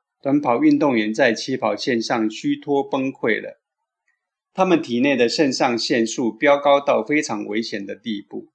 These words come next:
拯救生命的肾上腺素在没有理由的情况下可以成为杀手。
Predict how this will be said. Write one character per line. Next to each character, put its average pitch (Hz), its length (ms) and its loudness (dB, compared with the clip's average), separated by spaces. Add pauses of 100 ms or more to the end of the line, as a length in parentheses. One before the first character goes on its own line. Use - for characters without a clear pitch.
(960)
拯 127 220 0
救 165 200 6
生 180 280 4
命 170 160 8
的 131 100 6
肾 131 240 2
上 127 220 2
腺 123 200 0
素 117 240 -2
在 117 240 2
没 113 200 2
有 113 140 -2
理 104 200 -6
由 101 140 -10
的 104 100 -14
情 113 300 -4
况 110 200 -2
下 - 340 -6 (300)
可 131 140 -4
以 123 80 0
成 120 240 -4
为 113 160 -2
杀 117 320 -6
手。 - 300 -12